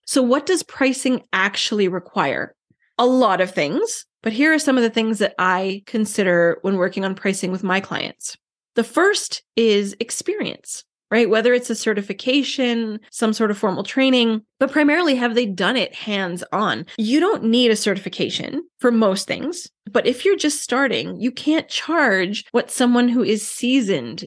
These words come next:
in that particular area charges because you can't back it up. You don't have the experience. And having a certica-, certification doesn't automatically mean that you are seasoned. You have to actually do the work. So when I talk about experience,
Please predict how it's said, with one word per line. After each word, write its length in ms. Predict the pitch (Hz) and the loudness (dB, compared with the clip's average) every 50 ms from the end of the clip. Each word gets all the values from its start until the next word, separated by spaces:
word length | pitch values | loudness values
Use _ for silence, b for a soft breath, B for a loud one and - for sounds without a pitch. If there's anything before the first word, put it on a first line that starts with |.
| - | -2
in 260 | - 226 226 226 226 214 | 2 2 4 4 4 4
that 220 | 185 170 - - | 2 0 0 -2
particular 560 | - 220 202 - 214 202 - 214 190 175 160 - | -6 -6 -6 -4 -6 -4 -2 0 0 0 0 0
area 380 | - 185 185 185 175 147 131 156 | 0 0 2 2 0 0 -2 -2
charges 520 | - - - 226 240 247 - - 120 185 | -4 -4 0 0 0 0 0 -2 -4 -4
because 260 | 202 240 - 262 233 247 | -4 -4 -4 -2 0 2
you 100 | 285 294 | 0 0
can't 320 | 294 - 311 294 220 - | 0 0 -2 0 0 0
back 240 | 262 269 277 269 294 | -2 -2 -2 -2 -4
it 40 | 330 | -2
up. 260 | 392 - - - - _ - | -2 -2 -4 -6 -10 _ -2
You 120 | - 247 | 0 2
don't 100 | 254 269 269 | 2 2 2
have 200 | 254 233 233 214 | 2 2 2 2
the 120 | 220 214 | 2 0
experience. 880 | 196 202 - - - - 196 190 165 151 - - _ _ - - - - _ _ _ - | 0 0 -4 -8 -6 -6 -6 -6 -6 -8 -10 -14 _ _ -16 -16 -16 -16 _ _ _ 0
And 280 | 233 240 240 240 233 - - | 2 2 4 2 2 0 -2
having 380 | - - 233 240 247 285 285 | -4 -2 0 2 2 2 2
a 40 | 262 | 2
certica-, 600 | 254 - 269 233 208 202 - 240 240 262 - - | 0 0 0 0 0 -2 -2 -2 0 0 0 -2
certification 720 | - 254 233 226 - 214 - 262 269 254 - 233 202 190 | -2 -2 -2 -2 -4 -6 -2 -2 -2 0 -2 -2 -4 -2
doesn't 320 | - 214 220 220 226 - - | 0 0 0 0 0 -4 -2
automatically 1080 | - 196 208 208 202 202 196 196 190 196 208 220 226 220 - 196 180 165 139 139 - - _ - | -2 -2 0 0 0 -2 -2 0 0 2 2 0 -2 -4 -4 -6 -6 -6 -6 -8 -10 -12 _ -6
mean 760 | 214 214 247 285 269 233 190 175 165 156 165 175 190 202 - _ - | 0 2 4 4 4 4 2 2 0 0 -2 -4 -6 -8 -12 _ -10
that 320 | - 185 214 190 165 - - | -4 0 0 2 2 0 -2
you 400 | 185 185 196 196 196 196 - - | -4 -2 0 2 2 2 2 2
are 160 | - 175 190 | 2 0 0
seasoned. 500 | 185 - - 240 262 214 - 82 - - | 0 -2 -2 -2 -2 -2 -4 -8 -10 -6
You 120 | - 185 214 | -2 -2 -2
have 260 | 214 - 208 220 - | 0 0 -2 0 0
to 180 | - - - | -2 -2 0
actually 420 | - 202 202 - - - - 214 202 | 0 -2 -2 -4 -6 -4 -2 -2 0
do 140 | 175 190 175 | 0 0 -2
the 80 | 165 | -2
work. 280 | 175 220 240 185 - - | -2 0 0 -2 -2 -2
So 100 | - 214 | -2 0
when 100 | 202 220 | 2 2
I 80 | 226 | 2
talk 240 | 233 - 277 277 277 | 2 2 0 0 0
about 140 | 277 254 208 | 0 0 0
experience, 840 | 180 - - - - - 185 180 208 226 262 330 381 - - - - | 0 -2 -8 -12 -8 -6 -4 -2 0 0 0 0 -2 -4 -8 -14 -14